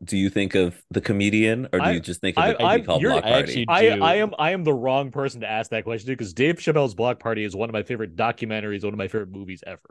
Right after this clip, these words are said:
Speaker 2: <laughs> So, I
Speaker 3: I,
Speaker 2: mean
Speaker 3: but I also think of
Speaker 2: <laughs>
Speaker 3: the whole title, though. I do think of Dave Chappelle's Block Party. <laughs>
Speaker 2: Yeah.
Speaker 1: I, well, I don't watch Dave Chappelle stuff, so
Speaker 3: <laughs> I
Speaker 1: I never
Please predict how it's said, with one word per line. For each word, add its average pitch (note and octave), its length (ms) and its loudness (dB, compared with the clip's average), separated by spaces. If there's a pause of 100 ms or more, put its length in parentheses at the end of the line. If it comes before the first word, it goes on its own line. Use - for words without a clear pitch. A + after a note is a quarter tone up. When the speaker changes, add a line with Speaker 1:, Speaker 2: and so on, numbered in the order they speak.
(100)
Speaker 2:
<laughs> G#3+ 160 -2
So, - 240 -6 (160)
I B2 200 4
Speaker 3:
I, - 20 0
Speaker 2:
mean D3+ 120 -2
Speaker 3:
but C3+ 100 4
I C#3 160 6
also E3 220 4
think D3+ 200 2
of B2+ 80 -4
Speaker 2:
<laughs> - 0 -
Speaker 3:
the A2+ 100 0
whole A#2 200 -2
title, G#2 400 -4
though. E2 200 -10
I F2+ 80 -8
do G2+ 140 -4
think G#2+ 180 -2
of F#2+ 80 0
Dave G2 140 2
Chappelle's F#2+ 320 -2
Block E2+ 240 -4
Party. A2+ 440 -4
<laughs> - 40 -20
Speaker 2:
Yeah. E3+ 160 -4 (140)
Speaker 1:
I, F2 400 -2 (600)
well, F2 380 0
I F2+ 120 -2
don't F#2 240 -2 (840)
watch E2 360 -4
Dave D2+ 220 -4
Chappelle E2 440 -2 (580)
stuff, - 360 -6
so - 220 2
Speaker 3:
<laughs> - 300 0
I D3+ 300 0
Speaker 1:
I C3 120 6
never G#2+ 100 4